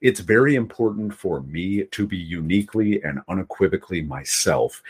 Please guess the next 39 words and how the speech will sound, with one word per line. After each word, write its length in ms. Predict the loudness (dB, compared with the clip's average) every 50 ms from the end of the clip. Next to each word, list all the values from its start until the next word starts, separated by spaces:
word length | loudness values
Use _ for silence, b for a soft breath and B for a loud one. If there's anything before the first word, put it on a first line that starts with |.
| B B B B B 4
and 240 | 6 6 6 6
to 120 | 4 0 -2
take 340 | 0 4 4 4 4 4 0
my 240 | 0 4 4 4
validation 880 | 6 6 6 6 6 4 2 0 0 -2 -2 0 0 0 0 2 0 0 -2 _
from 400 | -12 -2 6 6 8 8 8 8
me, 320 | 6 6 4 2 -2 -8 -12 B B B B B
not 320 | B -2 0 0 0 0 2
from 160 | 4 6 6
other 140 | 8 6 6
people, 460 | 4 4 -2 0 2 4 4 4 4
not 300 | 2 0 -2 -2 -2 -4
from 200 | -4 -6 -6 -4 -8
external 540 | -8 -8 -8 -6 -2 2 4 4 4 4 2
factors 580 | 0 0 0 0 0 0 0 0 2 0 -2 -6
or 180 | -6 -6 -6
sources. 760 | -6 -2 6 8 10 10 10 8 6 -4 -4 -4 -6 -8 -12 B B B B B B B B
So 500 | 4 8 12 12 12 12 12 12 10 _ _ -2
I 200 | 0 4 6 6
know 300 | 6 6 6 6 6 6
that 180 | 6 4 4 4
polyamory 640 | 2 0 2 2 2 2 2 2 2 0 0 -2 -6 -6
isn't 280 | -6 -4 -2 -2 -2 -2
for 140 | 0 0
everyone. 380 | 0 0 0 -6 -8 -10 -14 -16 _ _ _ -4
That's 360 | -2 0 0 0 0 2 2
okay. 420 | 2 2 2 -2 -4 -2 -2 -2 -4 -6 -8 B B B B
I 120 | -4 0
know 120 | 2 2 4
that 180 | 4 4 2 2
kink 240 | 2 2 2 4 2
and 100 | 2 2
B 120 | 2 2
D 140 | 4 4 2
S 160 | 2 2 0
M 280 | 0 -2 -2 -4 -8 _ -8 -2
isn't 360 | 2 2 2 4 4 2 2
for 200 | 2 4 8 8
everyone. 480 | 8 8 6 0 0 -2 -6 -8 -10